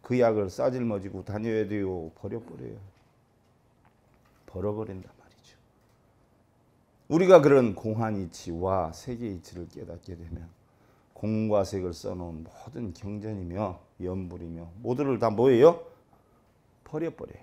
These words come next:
돼요. 아프지도 않는데 약 들고 다니는 사람 없지요. 괴롭지도 않는데 싸움하는 사람 없어요. 그럼 원래의 우리 모습을 찾을 줄만 알면 모든 걸 또 버려버려야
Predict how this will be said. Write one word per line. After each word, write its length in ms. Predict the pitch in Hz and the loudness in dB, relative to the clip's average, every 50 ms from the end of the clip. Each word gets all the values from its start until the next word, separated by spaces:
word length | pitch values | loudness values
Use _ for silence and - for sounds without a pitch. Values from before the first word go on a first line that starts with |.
| - - | -20 -20
돼요. 120 | - - - - - - - - - - _ _ _ _ _ _ _ _ _ _ _ _ _ _ _ _ _ _ _ _ _ _ _ _ _ - | -20 -20 -18 -18 -18 -18 -18 -18 -20 -20 _ _ _ _ _ _ _ _ _ _ _ _ _ _ _ _ _ _ _ _ _ _ _ _ _ 4
아프지도 560 | 135 156 - 208 208 180 196 190 190 196 190 | 6 6 6 4 2 0 0 2 4 4 6
않는데 400 | 180 175 165 151 139 117 110 104 | 6 4 4 2 2 4 6 6
약 160 | 113 120 - | 6 4 4
들고 240 | - 127 123 123 123 | 0 -4 -2 -2 -2
다니는 340 | 131 123 127 127 127 131 127 | -2 -2 -2 -4 -6 -6 -8
사람 320 | 135 135 131 135 131 123 | -8 -8 -6 -6 -6 -6
없지요. 360 | 123 123 127 - - - 87 80 - _ _ _ _ _ _ _ _ _ _ _ _ _ _ _ _ _ _ _ _ _ _ _ _ _ _ _ _ _ _ _ - | -8 -10 -12 -14 -14 -16 -16 -16 -18 _ _ _ _ _ _ _ _ _ _ _ _ _ _ _ _ _ _ _ _ _ _ _ _ _ _ _ _ _ _ _ 2
괴롭지도 600 | - 165 185 214 226 226 - 196 214 196 190 170 | 4 6 6 6 6 4 0 -2 0 2 4 4
않는데 480 | 160 147 147 143 131 113 113 107 82 71 | 4 4 4 2 2 2 2 0 0 -2
싸움하는 640 | - - - - 131 131 131 131 123 123 120 117 | -6 -8 -8 -6 -6 -6 -6 -6 -6 -6 -8 -8
사람 280 | 110 113 101 98 90 87 | -8 -10 -12 -12 -12 -12
없어요. 560 | 87 82 82 - - - 82 80 80 78 - _ _ _ _ _ _ _ _ _ _ _ _ _ _ _ _ _ _ _ _ _ _ _ - | -14 -16 -18 -20 -20 -20 -20 -20 -20 -20 -20 _ _ _ _ _ _ _ _ _ _ _ _ _ _ _ _ _ _ _ _ _ _ _ -2
그럼 260 | 202 202 180 143 127 | 0 2 2 6 8
원래의 580 | 139 160 185 196 202 208 208 214 202 208 208 208 | 10 10 10 8 6 6 6 8 8 10 10 10
우리 220 | 196 175 170 175 | 10 8 6 2
모습을 500 | 165 156 143 135 117 123 113 110 98 85 | 2 2 0 -2 -2 -4 -4 -4 -6 -6
찾을 320 | - - 127 123 120 110 - | -8 -8 -8 -8 -10 -10 -12
줄만 340 | - 98 92 95 95 95 | -12 -10 -10 -8 -8 -8
알면 520 | 95 85 80 76 76 82 92 104 101 80 76 76 _ _ _ _ _ | -8 -8 -10 -10 -10 -8 -8 -8 -10 -10 -14 -18 _ _ _ _ _
모든 320 | 113 120 135 135 135 135 | -10 -10 -10 -8 -10 -12
걸 100 | 135 131 131 | -12 -12 -14
또 80 | - - | -18 -20
버려버려야 800 | - - - 98 131 156 151 - - 85 82 85 - - - | -16 -14 -8 -6 -6 -6 -6 -8 -14 -16 -16 -18 -20 -20 -20